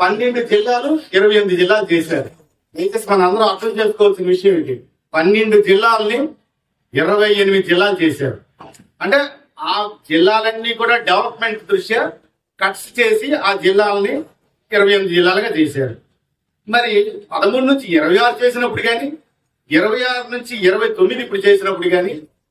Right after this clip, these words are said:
మన శ్రీకాకుళం జిల్లా అలాగే వెనుకబాటుతనానికి గురి కావాల్సిందేనా అనేది మన విషయం. ఈ రోజు పలాస జిల్లా చేస్తామని ప్రకటించారు వాళ్ళే, చాలా సంతోషించారు ఈ ప్రాంత ప్రజలంతా కూడా.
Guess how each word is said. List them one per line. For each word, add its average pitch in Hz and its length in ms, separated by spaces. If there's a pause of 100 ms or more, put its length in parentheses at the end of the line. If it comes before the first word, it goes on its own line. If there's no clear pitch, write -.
(400)
మన 240 100
శ్రీకాకుళం 240 560
జిల్లా 220 220
అలాగే 208 200
వెనుకబాటుతనానికి 196 920
గురి 185 260
కావాల్సిందేనా 175 920
అనేది 190 280
మన 202 240
విషయం. 165 500 (420)
ఈ 180 100
రోజు 214 280
పలాస 220 840 (920)
జిల్లా 202 440
చేస్తామని 208 720 (800)
ప్రకటించారు 247 540
వాళ్ళే, 202 320 (880)
చాలా 262 200
సంతోషించారు 220 640
ఈ 190 80
ప్రాంత 190 340
ప్రజలంతా 185 400
కూడా. 165 340